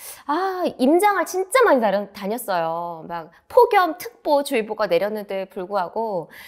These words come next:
제가 전국 방방곡곡을 다니면서 임장을 열심히 다녔습니다. 그래서 화장이 뜰지언정 제가 그 노하우도 또 다른 영상에서 제가 풀어드리도록 할게요.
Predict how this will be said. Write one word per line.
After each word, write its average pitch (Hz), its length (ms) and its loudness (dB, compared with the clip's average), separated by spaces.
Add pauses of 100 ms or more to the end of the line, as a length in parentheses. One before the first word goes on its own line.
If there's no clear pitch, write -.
(160)
제가 196 400 2
전국 214 600 -2
방방곡곡을 208 800 -8
다니면서 190 720 -4 (220)
임장을 214 340 0
열심히 190 400 -4
다녔습니다. 175 840 -4
그래서 190 640 0 (240)
화장이 359 460 2
뜰지언정 196 760 -2
제가 185 220 -8
그 196 80 -2
노하우도 208 680 2 (220)
또 196 80 -6
다른 202 600 -4
영상에서 175 1040 -4 (600)
제가 180 160 0
풀어드리도록 233 680 -2
할게요. 240 460 -4